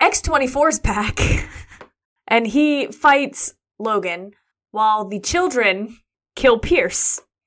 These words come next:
and the remaining Reavers. Yeah, you heard that right, guys. The children <laughs> combine arms and kill all the bad guys.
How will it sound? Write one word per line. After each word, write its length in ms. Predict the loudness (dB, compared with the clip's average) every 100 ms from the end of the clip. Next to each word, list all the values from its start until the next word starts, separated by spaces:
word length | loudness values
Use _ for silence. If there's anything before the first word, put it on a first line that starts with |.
| _ -8
and 160 | -4
the 60 | -2
remaining 400 | 0 0 0 -2
Reavers. 600 | -4 -4 -8 -6 -6 -8 _ _ _ -2
Yeah, 160 | 2
you 140 | 2 2
heard 180 | 0 2
that 180 | 2
right, 240 | 2 -2 0
guys. 520 | -4 -2 -4 -6 -8 _ _ _ _
The 140 | -2 0
children 880 | 2 4 4 4 2 0 -4 -12 -16 _ _
<laughs> 240 | _ _
combine 500 | -6 0 4 4 4
arms 420 | 4 2 0 -4
and 400 | -4 -6 -8 -12 -20 _ 0
kill 500 | 2 4 2 -2 _ _ _ _
all 140 | -2 -2
the 100 | -6
bad 280 | -8 -10
guys. 500 | -12 -12 -10 -8 -10